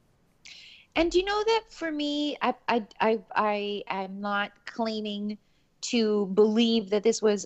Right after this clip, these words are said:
any part of Marc Bergevin's thought process when he was talking about this. But you know how, remember how a few seasons ago he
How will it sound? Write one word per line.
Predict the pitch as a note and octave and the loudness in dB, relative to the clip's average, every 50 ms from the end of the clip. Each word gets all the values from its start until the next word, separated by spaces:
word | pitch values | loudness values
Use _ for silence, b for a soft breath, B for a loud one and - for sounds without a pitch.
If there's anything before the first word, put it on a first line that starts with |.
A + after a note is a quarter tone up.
| - | -2
any | - - G#3+ A3 A3 | 0 0 0 0 0
part | - A3+ G#3 G#3 G3+ | 0 2 2 2 4
of | G3 F#3+ F#3+ F#3 F#3+ - - F3 | 2 2 0 0 -4 -8 -8 -4
Marc | F#3+ G3 G3 - - | -2 -4 -2 0 2
Bergevin's | A3 G#3+ G3 F#3 G3+ F#3+ F#3 - | 2 2 2 0 -4 -6 -4 0
thought | - G#3+ G#3+ - - | 0 0 0 0 0
process | - A#3 A3+ A3+ - A#3+ A#3 - - | 0 0 0 2 2 0 0 -2 -4
when | A3+ A3+ | -8 -6
he | A3 A3+ A3+ | -4 -4 -4
was | A#3 - | -4 -2
talking | - B3+ B3+ - B3+ B3 | -2 -2 -2 -2 -6 -4
about | A#3+ B3 A#3+ - | -2 -2 0 2
this. | B3+ B3+ B3+ - B B B B B B - | 0 0 0 -2 B B B B B B 2
But | - A#3+ - - _ - - | 2 2 2 0 _ -8 -2
you | - C4 | 0 2
know | C4+ D#4 D#4+ | 2 2 2
how, | D#4+ E4 - | 2 0 0
remember | C#4 C4 C#4+ E4+ F#4 G4+ G4+ | 0 0 0 0 0 0 0
how | G4+ F4+ | 2 0
a | D#4+ | 0
few | - - - A3+ A3+ | 0 -2 -2 -2 -2
seasons | G#3+ - A#3 A3+ A3 G3+ A3+ A3+ G3+ | -2 -2 -4 -4 -4 -4 -6 -4 -2
ago | A3 G#3+ G3+ G#3+ G#3 G#3 G3+ G3 G#3 G#3 b b b b b b | 0 2 4 6 6 6 6 4 2 -2 b b b b b b
he | b - - B3+ B3 A#3+ A#3 A#3 A3+ A3+ A3+ A3 A3 | b -6 -2 0 0 2 2 2 2 2 0 -2 -4